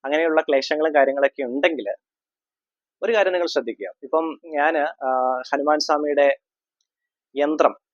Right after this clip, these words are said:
ഹനുമാൻ സ്വാമിയുടെ ഏലസ് ഞാൻ ചില കുട്ടികൾക്ക് ഇതുപോലെ, ആ, എനിക്കറിയാവുന്ന കുറച്ച് കുട്ടികൾക്കെല്ലാം ഞാനിങ്ങനെ, ആ, റെഡിയാക്കി കൊടുത്തിട്ടുണ്ട്, എഴുതി കൊടുത്തിട്ടുണ്ട്.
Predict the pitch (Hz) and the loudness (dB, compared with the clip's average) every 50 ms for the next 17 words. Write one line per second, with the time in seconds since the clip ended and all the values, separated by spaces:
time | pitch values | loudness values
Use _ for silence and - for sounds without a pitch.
0 | _ _ _ _ _ _ _ _ _ _ _ _ _ - - 139 143 143 147 147 | _ _ _ _ _ _ _ _ _ _ _ _ _ -14 -8 -6 -2 0 0 0
1 | 147 143 139 _ _ _ _ _ _ _ - - 143 139 143 143 139 135 127 131 | 0 -4 -8 _ _ _ _ _ _ _ -6 -4 -4 -2 -2 -2 0 0 0 2
2 | 143 156 170 180 - - - 110 - - _ _ _ _ 139 131 131 135 131 127 | 2 4 2 2 0 -2 -10 -10 -10 -10 _ _ _ _ -10 -8 -6 -4 -4 -4
3 | 120 - _ _ - - 147 139 139 139 131 135 127 127 113 110 117 113 123 120 | -6 -8 _ _ -6 -4 -2 -2 0 -2 -2 -2 0 -2 -2 -2 -6 -6 -2 -2
4 | 120 120 120 120 120 - _ _ _ _ _ _ _ _ - 120 117 117 120 127 | -2 0 0 -2 -6 -8 _ _ _ _ _ _ _ _ -10 -6 -6 -6 -6 -2
5 | 127 131 120 123 127 131 131 131 123 127 - - 135 131 120 131 135 135 131 135 | 0 0 2 2 2 2 0 -2 -4 -6 -6 -4 -6 -6 -2 -2 -4 -4 -2 -4
6 | 123 123 123 123 120 117 120 120 120 117 117 113 110 117 117 113 113 113 110 113 | -4 -4 -4 -4 -4 -8 -8 -8 -8 -10 -10 -10 -10 -12 -8 -8 -6 -6 -6 -6
7 | 117 120 135 131 127 131 127 127 113 - - 117 117 107 110 117 123 131 131 135 | -4 -2 -2 -2 -2 -2 -4 -6 -6 -6 -6 -8 -8 -6 -6 -6 -4 -4 -6 -8
8 | 117 - - - 107 95 _ - | -10 -12 -10 -12 -12 -14 _ -20